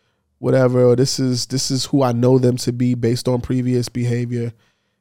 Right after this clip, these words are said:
And we're good and we have a relationship. And then you do something outside of that that is deviant. I can't unsee that you did this thing.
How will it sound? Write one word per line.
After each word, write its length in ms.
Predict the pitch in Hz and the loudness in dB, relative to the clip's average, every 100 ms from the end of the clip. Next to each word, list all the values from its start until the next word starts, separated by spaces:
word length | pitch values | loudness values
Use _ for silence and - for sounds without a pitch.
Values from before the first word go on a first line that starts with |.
| _ _ _ _ _ | _ _ _ _ _
And 160 | 139 151 | 4 6
we're 180 | 185 | 6
good 400 | 160 156 185 117 | 6 4 4 4
and 100 | 107 | 2
we 100 | 120 | 0
have 180 | 147 139 | 2 2
a 40 | 135 | 2
relationship. 720 | 127 135 139 120 - - - | 2 2 0 -2 -6 -10 -8
And 160 | 131 131 | -6 0
then 160 | 147 | 0
you 120 | 156 185 | 2 0
do 280 | 180 233 | 2 2
something 680 | 220 131 120 113 113 110 151 _ _ _ - | 2 2 0 -2 -6 -6 -10 _ _ _ -4
outside 580 | 127 - - 175 202 131 | -4 -2 -4 0 2 0
of 160 | 110 | -2
that 340 | 98 92 107 - _ _ _ _ - | -4 -4 -8 -14 _ _ _ _ 0
that 300 | 123 113 - | 0 0 -2
is 260 | 135 120 113 | -2 -2 -2
deviant. 640 | 117 180 160 117 98 - _ _ _ _ _ _ _ _ _ _ _ _ _ _ _ _ _ _ _ _ _ _ _ _ _ _ _ _ _ _ | 0 0 0 0 -2 -8 _ _ _ _ _ _ _ _ _ _ _ _ _ _ _ _ _ _ _ _ _ _ _ _ _ _ _ _ _ _
I 180 | 165 220 | -2 -2
can't 460 | 226 - 254 233 - | -2 0 0 0 4
unsee 580 | 185 190 - - 214 | 4 4 0 2 4
that 220 | 165 143 156 | 4 2 0
you 80 | |
did 240 | 143 156 131 | 2 2 2
this 180 | 127 - | -2 0
thing. 320 | 135 80 | -4 -4